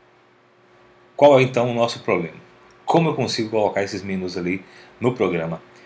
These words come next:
para que ele tenha pelo menos uma seguinte aparência? Então, tenho aqui uma, uma imagem de um aplicativo que foi desenvolvido como exemplo para essa aula,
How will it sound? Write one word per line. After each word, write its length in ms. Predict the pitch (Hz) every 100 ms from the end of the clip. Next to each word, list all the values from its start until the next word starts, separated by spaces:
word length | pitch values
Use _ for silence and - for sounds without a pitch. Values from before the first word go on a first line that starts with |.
| -
para 120 | 104
que 360 | - - 107 113
ele 140 | 117
tenha 440 | 113 - 110 110 113 - - - -
pelo 180 | 170 156
menos 240 | 135 135
uma 160 | 127 139
seguinte 480 | 135 - 123 139 139
aparência? 500 | 135 90 78 - - - - - - _ _ _ _ - -
Então, 160 | - 131 - - -
tenho 140 | 139 131
aqui 200 | - 110
uma, 400 | 110 101 87 82 - - -
uma 100 | 131
imagem 360 | 98 92 98 110
de 120 | 90
um 80 | 90
aplicativo 540 | 87 90 87 85 85
que 100 | 87
foi 140 | - 87
desenvolvido 520 | 87 87 85 87 82 - - - -
como 200 | - 95
exemplo 400 | 95 85 85 87 - -
para 180 | 85
essa 260 | 85 - 117
aula, 360 | 92 101 139